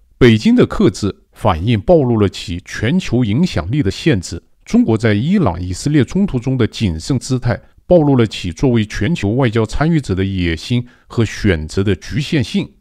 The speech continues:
世界第二大经济体喜欢将自己定位为稳定力量，这与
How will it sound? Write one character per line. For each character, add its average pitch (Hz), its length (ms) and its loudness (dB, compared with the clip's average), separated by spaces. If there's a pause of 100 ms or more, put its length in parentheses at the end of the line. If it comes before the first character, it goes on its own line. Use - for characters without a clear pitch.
(140)
世 - 200 0
界 170 120 4
第 196 140 0
二 226 120 4
大 117 120 -2
经 147 180 0
济 147 80 2
体 90 260 -4 (160)
喜 - 260 -6
欢 123 220 0
将 143 220 0
自 196 180 -2
己 90 240 -8 (220)
定 165 180 4
位 151 120 6
为 117 160 4
稳 104 280 0
定 139 220 0
力 170 140 2
量， 98 200 0 (240)
这 196 140 4
与 160 260 4